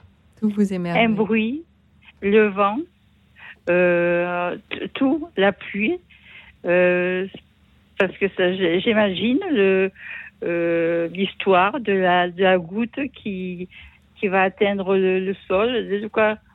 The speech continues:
Speaker 2: voyez, c'est comme une enfant.
Speaker 1: On va demander
Speaker 2: C'est
Speaker 1: à
Speaker 2: pas
Speaker 1: nos, à nos invités s'ils pensent que,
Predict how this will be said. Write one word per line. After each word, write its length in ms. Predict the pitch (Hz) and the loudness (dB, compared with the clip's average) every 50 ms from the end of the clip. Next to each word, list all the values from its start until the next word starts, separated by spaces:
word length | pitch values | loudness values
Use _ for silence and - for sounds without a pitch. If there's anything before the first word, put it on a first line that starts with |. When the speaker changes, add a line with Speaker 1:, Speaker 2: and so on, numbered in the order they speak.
| _ _ _ | _ _ _
Speaker 2:
voyez, 300 | - 214 208 196 220 233 285 - - - - | -4 -2 -2 -2 -2 -2 -2 -4 -6 -4 -2
c'est 220 | 226 214 208 214 214 | -2 -2 0 -2 -2
comme 160 | - 285 262 | 0 0 2
une 120 | 247 233 | 2 2
enfant. 400 | 220 214 - - 202 190 180 185 220 - | 0 -2 -2 -4 -4 -4 -4 -6 -4 -2
Speaker 1:
On 80 | 208 | 0
va 140 | 196 233 240 | 0 2 2
demander 400 | 240 233 240 240 233 214 226 240 | 2 2 2 2 2 2 2 2
Speaker 2:
C'est 60 | 240 226 | 2 4
Speaker 1:
à 40 | 208 | 4
Speaker 2:
pas 120 | 214 208 | 4 2
Speaker 1:
nos, 80 | 208 208 - - - _ _ _ - | 2 -2 -8 -14 -20 _ _ _ 0
à 40 | 190 | 2
nos 200 | 208 226 214 226 | 2 4 4 4
invités 420 | 220 214 208 214 202 - 240 247 | 4 4 2 0 0 0 0 -2
s'ils 240 | 247 - - 220 202 | 0 0 -2 -2 -2
pensent 180 | - 277 320 | -2 -2 -4
que, 400 | - - 240 214 202 190 185 180 | -2 0 2 2 4 4 2 2